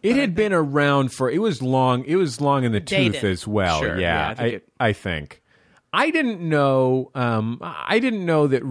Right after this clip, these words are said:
Speaker 2: that Rick Moranis, this is, this is not funny at all. This is actually <laughs> distinctly sad. Um, but I was on, uh, our friend Ken Plume's show the other day, and he had interviewed Rick Moranis when Rick Moranis's country album came out,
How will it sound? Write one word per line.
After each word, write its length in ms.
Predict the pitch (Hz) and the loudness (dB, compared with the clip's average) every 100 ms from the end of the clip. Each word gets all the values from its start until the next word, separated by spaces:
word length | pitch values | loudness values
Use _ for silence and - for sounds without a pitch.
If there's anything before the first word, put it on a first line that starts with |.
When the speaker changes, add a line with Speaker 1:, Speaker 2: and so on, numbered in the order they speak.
| 127 127 | -6 -2
Speaker 2:
that 160 | 127 | -2
Rick 260 | 147 143 160 | 0 -2 -2
Moranis, 880 | 147 127 117 147 151 123 104 - - - | 0 0 2 2 2 2 0 -4 -10 -8
this 240 | 123 170 | -2 0
is, 280 | 160 95 120 | 2 0 -4
this 300 | 196 151 208 | -8 -4 -4
is 140 | 135 104 | -2 0
not 220 | 127 110 | 0 0
funny 240 | - 117 | 0 2
at 80 | 95 | 2
all. 160 | 101 95 | 2 2
This 160 | 92 | -2
is 80 | 104 | -2
actually 380 | 101 98 104 92 82 98 | 0 0 -2 -4 -6 -12
<laughs> 260 | - 185 117 | -12 -10 -2
distinctly 540 | 123 - 165 147 107 | -2 0 0 0 -2
sad. 540 | 92 - 101 95 85 76 - - _ | -2 0 2 2 0 -4 -18 -20 _
Um, 240 | - 117 117 | -2 0 0
but 120 | 143 | 0
I 100 | 170 | 2
was 220 | 190 156 | 0 0
on, 260 | 151 135 135 | 0 0 -2
uh, 60 | - 120 113 | -2 0 0
our 140 | 123 | -2
friend 260 | - 120 101 | -2 -4 -4
Ken 280 | - 131 113 | -2 -2 -2
Plume's 440 | - 175 175 156 | 0 2 2 2
show 360 | - 127 104 95 | 0 2 4 4
the 120 | 98 | 2
other 200 | 92 92 | 2 2
day, 340 | 85 87 85 | 0 0 0
and 240 | 98 107 127 | -2 -4 -6
he 300 | 131 180 170 | -4 0 2
had 120 | 156 | 2
interviewed 680 | 147 135 120 123 120 113 123 | 2 0 0 2 2 0 0
Rick 160 | 117 120 | 0 2
Moranis 420 | 117 107 101 98 | 2 2 0 -2
when 100 | 107 | -2
Rick 160 | 113 | -2
Moranis's 640 | 123 113 101 92 95 90 - | 0 -2 -2 -2 -4 -4 -8
country 460 | - 214 190 135 | -2 -2 0 0
album 380 | 85 90 80 78 | 2 0 -2 -6
came 220 | - 95 | -4 -2
out, 240 | 85 73 | 0 -2